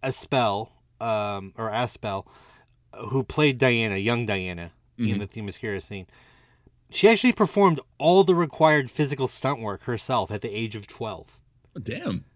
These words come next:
Speaker 1: Because when they ultimately used the stunt doubles and compared the stunt double footage to what she was doing,
Speaker 2: Ooh.
Speaker 1: they were like, "She's doing it better. We'll just use her." Like,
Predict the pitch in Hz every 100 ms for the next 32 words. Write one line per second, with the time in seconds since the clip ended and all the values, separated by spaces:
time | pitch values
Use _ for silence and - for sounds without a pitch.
0 | - 131 170 147 123 131 151 156 151 151
1 | - 190 160 156 127 117 139 165 - 135
2 | - 131 143 175 170 196 190 131 123 147
3 | 123 143 139 123 120 151 151 147 135 151
4 | 139 131 - 127 123 - 151 165 - 185
5 | 190 202 _ 110 95 - 139 147 131 -
6 | 143 - 135 117 98 113 98 95 98 95
7 | 101 87 92 87 _ _ _ -